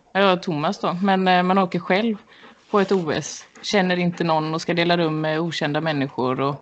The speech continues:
ja, det blir ju lite annorlunda. Och det, även om man har pratat om det innan så, så, eh, man kan ju inte förbereda sig på det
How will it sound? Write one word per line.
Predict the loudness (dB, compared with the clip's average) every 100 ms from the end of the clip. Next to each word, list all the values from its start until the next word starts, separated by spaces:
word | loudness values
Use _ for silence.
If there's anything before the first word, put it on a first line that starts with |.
| _
ja, | 2
det | 4
blir | 4 4
ju |
lite | 2 2 2
annorlunda. | 2 0 -2
Och | -2
det, | -2 -4 0
även | 0 2
om | -2
man | -2
har |
pratat | 0 -2 -2 -4 -4
om | -4
det | -4
innan | -4 -2 0 0 -2
så, | -4 -6 -6 -8
så, | -10 -8 -6 -6
eh, | -4 -4 -4 -6 -4
man | 0
kan | 2
ju |
inte | 2 2
förbereda | 4 4 2 -2
sig | -4 -6
på | -2 -2
det | -2